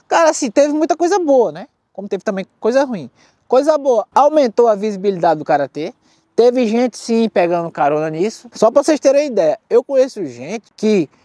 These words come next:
nunca passou nem perto da W K F, nem pra assistir uma competição, cara.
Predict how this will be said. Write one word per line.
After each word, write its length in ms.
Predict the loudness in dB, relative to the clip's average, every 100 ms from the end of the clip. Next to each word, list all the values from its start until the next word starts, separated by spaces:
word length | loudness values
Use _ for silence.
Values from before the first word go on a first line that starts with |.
| _ _ -6
nunca 260 | -2 2 2
passou 380 | 2 2 0
nem 160 | 2 -2 -6 0
perto 240 | 2 2 -2
da 100 | -2
W 240 | 0 0
K 180 | 0 0
F, 200 | -2 -6
nem 100 | -6
pra 120 | -4
assistir 260 | -4 -2 -2
uma 80 | -2
competição, 640 | -2 -2 -4 -2 0 0
cara. 180 | -6